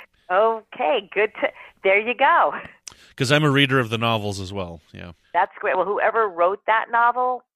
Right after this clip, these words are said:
Speaker 1: you know, took it and ran with it, I assume, in the best way.
Speaker 2: Yeah. Oh, yeah.
Speaker 1: It lent itself to that.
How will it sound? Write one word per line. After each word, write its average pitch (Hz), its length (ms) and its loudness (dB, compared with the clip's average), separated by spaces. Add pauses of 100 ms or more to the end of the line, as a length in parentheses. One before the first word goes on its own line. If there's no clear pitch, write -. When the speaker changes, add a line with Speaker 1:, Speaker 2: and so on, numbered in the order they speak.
(140)
Speaker 1:
you 165 80 -16
know, 143 220 -4 (420)
took 208 160 -6
it 190 120 -6
and 170 140 -6
ran 165 220 0
with 151 140 -4
it, 160 160 -2 (280)
I 143 240 0 (120)
assume, 190 200 -8
in 156 100 -12
the 139 60 -10
best 127 380 -4
way. 69 340 -2 (200)
Speaker 2:
Yeah. 110 260 -2
Oh, 110 80 -6
yeah. 87 220 -2 (120)
Speaker 1:
It 135 200 -8 (100)
lent 160 220 -6
itself 147 360 -2
to 131 60 -12
that. 117 260 2